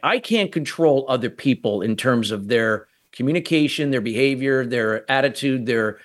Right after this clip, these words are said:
emotions, and how they respond versus react to situations and action. I can only control my own. So it's my job as a host to show up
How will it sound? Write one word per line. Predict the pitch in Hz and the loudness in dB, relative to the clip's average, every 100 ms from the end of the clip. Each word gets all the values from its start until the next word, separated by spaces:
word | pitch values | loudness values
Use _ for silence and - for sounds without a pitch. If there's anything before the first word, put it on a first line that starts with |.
| - - | -20 -12
emotions, | 113 123 147 139 147 123 | 0 4 4 2 -4 -4
and | 123 | -2
how | 113 127 | 0 0
they | 117 117 | 0 0
respond | 110 113 117 - 131 131 131 | -2 -4 -4 -2 0 0 0
versus | 123 117 113 | -2 -4 -6
react | 101 120 123 | 0 2 2
to | 120 | 0
situations | - 110 127 117 110 | -6 -2 -2 0 0
and | 117 113 | -2 -2
action. | 120 120 - 95 - - - - | -2 -2 -4 -8 -10 -18 -20 0
I | 170 | 0
can | 202 202 | 2 2
only | 190 165 | 2 0
control | 160 127 156 139 | -2 -2 0 2
my | 123 110 - | 0 -4 -2
own. | 123 113 98 95 | 0 0 -2 -4
So | - 110 110 - - _ _ - | 2 2 2 -6 -20 _ _ 0
it's | 151 - | 0 2
my | 135 156 190 202 | 0 0 2 0
job | 147 175 139 | 2 2 2
as | 143 | 0
a | 123 | -4
host | - 147 135 - 131 | -2 2 2 0 -4
to | 92 | -4
show | - - 160 156 147 | -4 0 2 2 2
up | 127 113 - | 0 -2 -8